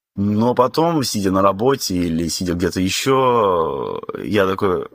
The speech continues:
раз получал перевод от неё денег, потому что она говорит: «Чувак, это спасибо тебе, конечно, но я хочу вот сама,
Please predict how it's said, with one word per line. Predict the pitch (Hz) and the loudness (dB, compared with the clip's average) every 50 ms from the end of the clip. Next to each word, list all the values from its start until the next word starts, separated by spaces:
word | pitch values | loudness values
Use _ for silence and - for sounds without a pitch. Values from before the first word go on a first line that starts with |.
| - - - | -18 -8 -4
раз | - 92 101 117 135 127 - - | 0 2 4 4 4 2 -2 -4
получал | - 92 90 92 90 - - 104 104 104 101 - _ | -2 -2 0 0 0 0 2 2 2 0 -2 -6 _
перевод | - 107 101 107 104 101 113 127 - - | 0 2 2 2 2 2 0 0 2 0
от | 98 87 - | 0 0 0
неё | 92 90 90 92 87 80 | 0 0 0 0 0 0
денег, | 80 80 82 87 98 110 120 117 107 - - | -2 -4 -4 -2 0 0 0 0 -2 -4 -4
потому | - - - - 82 | -6 -6 -4 -4 -4
что | - - 87 | -2 0 2
она | 92 101 101 98 | 2 2 2 0
говорит: | 90 95 92 90 92 - | 2 2 0 0 0 -4
«Чувак, | - - 98 104 113 120 - - | -4 0 2 2 2 2 0 -4
это | 113 - - 95 87 - | -6 -6 -6 -8 -12 -4
спасибо | - - - - 147 139 123 | 0 0 2 2 2 0 0
тебе, | - - - | 0 -2 0
конечно, | 90 92 95 90 85 - - 85 | 0 0 0 0 -2 -2 -2 -2
но | 87 98 95 | 0 0 2
я | 95 98 107 | 2 2 2
хочу | 117 - 90 82 - 98 95 | 2 0 -4 -6 -4 -4 -4
вот | 87 87 90 - - - - - _ _ _ _ _ | -4 -6 -8 -10 -14 -20 -20 -20 _ _ _ _ _
сама, | - - 135 117 98 82 71 - | -2 0 0 2 2 2 0 -2